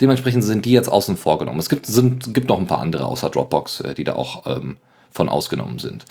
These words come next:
Dann gibt es noch gnome Photos. Da gibt es jetzt, äh, G P, unter anderem, äh, die G P S-Informationen, die man da, äh, rausholen kann und sich anzeigen lassen kann.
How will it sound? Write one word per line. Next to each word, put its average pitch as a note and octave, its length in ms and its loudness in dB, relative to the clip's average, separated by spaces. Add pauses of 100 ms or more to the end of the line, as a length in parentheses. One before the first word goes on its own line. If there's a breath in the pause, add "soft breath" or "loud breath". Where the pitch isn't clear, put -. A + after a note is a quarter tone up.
(160 loud breath)
Dann F2 400 2 (180)
gibt A2+ 160 -2
es B2 80 2
noch B2 160 4
gnome B2 240 6
Photos. D3 720 0
Da F2+ 100 0
gibt A#2+ 200 0
es A2+ 120 -4
jetzt, G#2 320 -2
äh, G2+ 180 0
G G#2+ 140 -4
P, A#2 260 2
unter F#3 380 4
anderem, G2 540 2 (100)
äh, F#2 240 0
die F2+ 140 -10
G - 160 -6
P - 120 0
S-Informationen, D#2+ 680 0
die D#2+ 80 2
man D2 120 -2
da, D2 200 0 (460 loud breath)
äh, D2+ 80 0
rausholen D#2 1000 2
kann E2+ 180 -2
und D#2 120 -2
sich - 160 -2
anzeigen A#2 420 2
lassen B1 300 -6
kann. A#1+ 300 -6